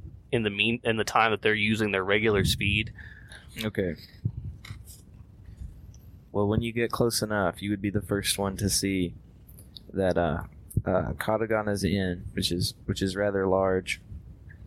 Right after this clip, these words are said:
Speaker 2: standing in front of the main doors,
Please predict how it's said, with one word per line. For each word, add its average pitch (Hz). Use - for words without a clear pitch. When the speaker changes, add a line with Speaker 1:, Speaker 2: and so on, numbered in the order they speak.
Speaker 2:
standing 117
in 98
front 107
of 92
the 92
main 95
doors, 92